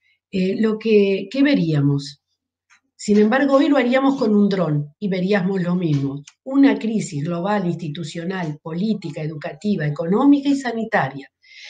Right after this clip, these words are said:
en todas sus formas. Cabe preguntarnos, ¿cuál es la importancia de la ética en las instituciones y en la sociedad?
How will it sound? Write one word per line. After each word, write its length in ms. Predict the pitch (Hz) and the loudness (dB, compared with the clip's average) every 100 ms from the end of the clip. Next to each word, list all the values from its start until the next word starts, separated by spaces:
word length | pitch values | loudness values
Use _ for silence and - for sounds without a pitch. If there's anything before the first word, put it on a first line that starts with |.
| - - - | -20 -20 0
en 260 | 208 196 | 2 4
todas 320 | 226 262 277 269 | 2 4 4 4
sus 160 | 233 | 0
formas. 500 | - 147 139 135 - _ - _ | 0 2 2 -2 -12 _ -20 _
Cabe 260 | - 330 254 | -2 0 0
preguntarnos, 840 | 247 208 196 185 170 147 143 139 - - _ | 0 0 0 0 0 2 2 0 -10 -20 _
¿cuál 260 | - 330 277 | -4 0 2
es 160 | 185 | 2
la 80 | 156 | 0
importancia 760 | 160 160 165 202 180 165 180 156 | -2 -4 -4 -4 -4 -4 -4 -4
de 100 | 165 | -2
la 140 | 175 | 2
ética 340 | 214 202 202 | 2 0 -2
en 100 | 180 | -2
las 140 | 170 170 | -2 -4
instituciones 800 | 151 185 175 185 202 185 180 180 | -4 -4 -6 -4 -4 -2 -2 -4
y 60 | |
en 60 | 170 | -4
la 100 | 170 | -4
sociedad? 540 | 170 160 175 156 147 | -6 -8 -6 -4 -4